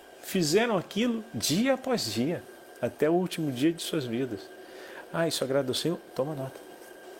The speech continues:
Ah, mas isso tá muito difícil, padre. Essa questão do perdão e tudo mais,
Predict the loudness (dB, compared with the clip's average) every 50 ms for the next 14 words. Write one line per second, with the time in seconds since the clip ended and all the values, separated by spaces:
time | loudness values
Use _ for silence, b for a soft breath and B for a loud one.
0 | -18 -18 -18 -20 -18 -18 -18 -18 -18 -18 -18 -18 B B B B B B B 2
1 | 2 4 4 2 2 2 0 2 4 4 4 4 2 0 -2 -4 -4 -4 -4 -2
2 | 0 0 2 0 -2 -2 0 0 0 0 0 -4 -6 -6 B B B B B B
3 | B B -20 -20 -20 -10 -6 -4 -4 -2 -2 -2 -2 -2 0 2 2 2 2 -2
4 | -2 -2 -2 -2 0 2 2 4 4 4 2 0 0 -2 -4 -6 -6 -4 -2 -2
5 | 0 0 2 4 4 4 4 2 0 -2 -4 -6